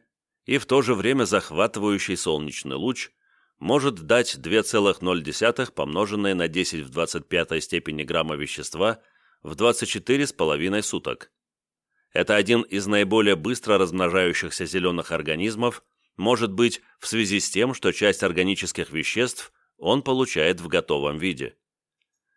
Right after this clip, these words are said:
Один из наиболее медленно размножающихся организмов, слон, может дать то же количество вещества в тысячу триста лет.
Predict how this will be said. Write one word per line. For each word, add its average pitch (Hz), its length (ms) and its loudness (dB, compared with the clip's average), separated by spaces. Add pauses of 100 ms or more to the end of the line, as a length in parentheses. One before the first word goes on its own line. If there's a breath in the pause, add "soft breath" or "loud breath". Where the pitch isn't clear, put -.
(140)
Один 135 340 2
из 127 100 2
наиболее 120 500 6
медленно 87 480 2
размножающихся 85 840 0
организмов, 110 760 -2
слон, 101 520 0 (500)
может 139 520 2
дать 101 400 2
то 101 140 4
же 110 120 -2
количество 92 540 -2
вещества 82 640 -2 (220 soft breath)
в - 120 -20
тысячу 127 460 -2
триста 71 400 -4
лет. 76 340 -2